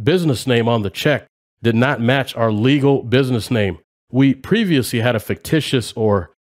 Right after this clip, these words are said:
doing business as name on the account, but had it removed during the crisis of twenty twenty due to a crackdown on alternative business names.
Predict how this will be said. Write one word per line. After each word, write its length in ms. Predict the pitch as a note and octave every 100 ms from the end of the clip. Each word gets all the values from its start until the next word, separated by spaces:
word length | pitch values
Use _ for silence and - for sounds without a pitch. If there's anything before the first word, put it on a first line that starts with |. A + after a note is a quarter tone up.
| _ -
doing 280 | G2+ D#3 C3
business 360 | C3+ C#3+ B2+ -
as 300 | A#2+ C#3 A#2
name 260 | B2 A2+
on 200 | G#2+ B2+
the 100 | A#2+
account, 480 | G#2 - D3+ C#3 G#2+
but 220 | G#2+ G#2 - _ -
had 200 | D3+ E3+
it 80 |
removed 640 | C3 C3 A2+ D3+ C#3+ F#2+ G2
during 240 | B2+ A#2
the 80 | G#2
crisis 640 | - C#3 D3 - G2+ - - _
of 120 | G#2 -
twenty 320 | - C3 G#2
twenty 460 | - C#3+ C#3 G#2+ - _ _
due 160 | - D3+
to 180 | - C3
a 60 |
crackdown 720 | - - D#3 B2+ C3 B2 G2+ - _ _
on 140 | A2 G#2+
alternative 600 | F#2 - C#3 A#2+ G2 F2+
business 380 | C3 B2 G2+
names. 360 | B2 G2+ E2+